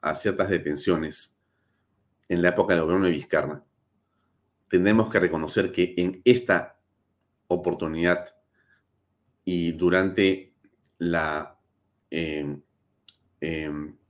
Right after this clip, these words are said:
ejecutoria de la doctora Patricia Benavides ha actuado de una manera pertinaz buscando a los delincuentes. Aquí está Colchado, que había sido, eh,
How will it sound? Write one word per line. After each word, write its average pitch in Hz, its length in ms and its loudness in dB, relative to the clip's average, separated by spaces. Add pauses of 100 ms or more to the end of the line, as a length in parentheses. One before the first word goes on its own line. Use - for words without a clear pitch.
ejecutoria 95 760 4
de 85 220 -2
la 76 260 -4
doctora 87 720 -4 (440)
Patricia 92 380 -4
Benavides 82 640 -6
ha 101 100 6
actuado 85 500 0
de 90 100 -2
una 90 120 -2
manera 80 400 -4
pertinaz 85 560 -4
buscando 85 680 -4 (360)
a 80 80 -4
los 76 120 -6
delincuentes. 71 800 -10 (580)
Aquí - 280 -4
está 127 500 -2 (380)
Colchado, - 640 -2 (720)
que 95 100 0
había 135 300 -2
sido, 123 580 4 (580)
eh, 85 640 0